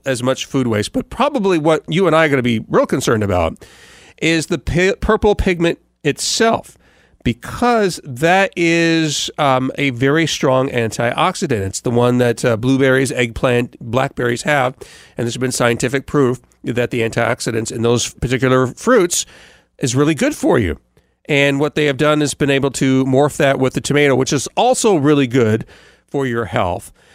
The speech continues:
And with clinical tests on cancer-prone mi-, mou-, mice, they said that there were, uh, people who, uh, the, the mice that ate the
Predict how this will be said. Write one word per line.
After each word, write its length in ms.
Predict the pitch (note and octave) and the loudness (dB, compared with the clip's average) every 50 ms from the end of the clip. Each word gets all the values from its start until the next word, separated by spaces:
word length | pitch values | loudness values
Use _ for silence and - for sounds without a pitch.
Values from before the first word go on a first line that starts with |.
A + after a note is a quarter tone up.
| _ _ - | _ _ -4
And 180 | - D3+ D3+ | -2 0 0
with 140 | D3 C#3+ - | 0 -2 -2
clinical 360 | - G3 G#3 G3+ - E3+ D#3+ | -2 -2 -2 -2 -2 -4 -4
tests 640 | - - - - C4 A#3+ F3 F3 E3+ - - - - - | -6 -6 -6 -2 0 0 0 0 -2 -4 -8 -12 -8 -4
on 180 | D3 D3 D3 C#3+ | -2 -2 -2 -2
cancer-prone 680 | - - F3 E3+ - F3 - - - E3+ D#3+ D3 C3+ C3+ | -4 -4 -4 -4 -4 -6 -6 -4 -2 0 0 0 0 0
mi-, 320 | D#3+ F3 F3 D#3+ D3 C#3+ - | 2 2 2 2 0 0 0
mou-, 380 | D#3 D3+ E3+ F3 D#3 C#3+ C#3 | 0 0 2 2 2 0 0
mice, 560 | - B2+ A#2 B2+ F#3 F#3+ D3+ - - - - - _ _ _ _ _ _ _ _ _ _ _ _ _ _ _ _ _ - - - | -2 -2 -2 0 0 0 -2 -2 -4 -6 -6 -10 _ _ _ _ _ _ _ _ _ _ _ _ _ _ _ _ _ -20 -6 -2
they 100 | C#3+ C3+ | 0 0
said 280 | A#2 - F3 E3+ D#3 C#3 | 0 2 2 2 2 0
that 120 | D3+ - | -2 0
there 240 | - D3+ C#3+ C#3+ C#3+ | 2 2 2 4 2
were, 140 | C#3+ B2 C3 | 2 0 0
uh, 60 | B2 | -2
people 260 | - F3 - E3+ D3 | -2 -2 -2 0 0
who, 320 | C#3 D3+ D3 C#3+ C#3+ C3+ | 2 2 2 2 2 2
uh, 100 | B2+ B2 C3 | 2 2 2
the, 280 | B2+ B2 C3 B2+ B2+ | 2 0 0 0 0
the 160 | G#2+ A2+ B2 A#2 | -2 -2 -2 0
mice 260 | C3 D3+ E3 E3 - | 0 0 0 0 -2
that 180 | - C#3 C3 | -4 -4 -2
ate 160 | D3 D3 D3 - | -2 -2 -2 -2
the 220 | C3+ B2 A#2 | -2 -2 -2